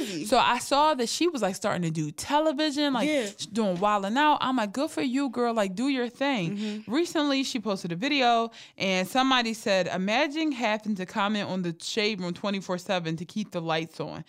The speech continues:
Speaker 2: which was rude. Yes, it was
Speaker 1: It
Speaker 2: rude.
Speaker 1: was,
Speaker 2: It was
Speaker 1: 'cause
Speaker 2: unnecessary.
Speaker 1: she said something about Demi Lovato on the Shade Room post. She said something, like, about her addiction.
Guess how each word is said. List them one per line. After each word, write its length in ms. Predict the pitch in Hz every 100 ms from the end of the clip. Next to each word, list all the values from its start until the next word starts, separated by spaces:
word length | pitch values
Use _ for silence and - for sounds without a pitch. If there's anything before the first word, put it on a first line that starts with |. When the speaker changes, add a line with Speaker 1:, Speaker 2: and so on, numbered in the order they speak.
| - - -
Speaker 2:
which 220 | 381 -
was 180 | 370 381
rude. 300 | 359 - -
Yes, 380 | 330 - - -
it 80 | 254
was 160 | 233
Speaker 1:
It 60 | 240
Speaker 2:
rude. 80 | 262
Speaker 1:
was, 160 | 247
Speaker 2:
It 40 | 262
was 60 | 269
Speaker 1:
'cause 60 |
Speaker 2:
unnecessary. 340 | 269 226 285 349
Speaker 1:
she 60 | 381
said 160 | 294
something 240 | - 220 247
about 240 | 202 190
Demi 200 | 208 208
Lovato 680 | 190 190 190 185 160 170 196 -
on 160 | 190
the 80 | 185
Shade 320 | 185 214 190 180
Room 200 | 180 175
post. 340 | 190 165 -
She 100 | 233
said 220 | 220 185
something, 240 | - - 185
like, 140 | 165
about 260 | 170 165 170
her 160 | 180
addiction. 600 | 170 180 175 - 127 180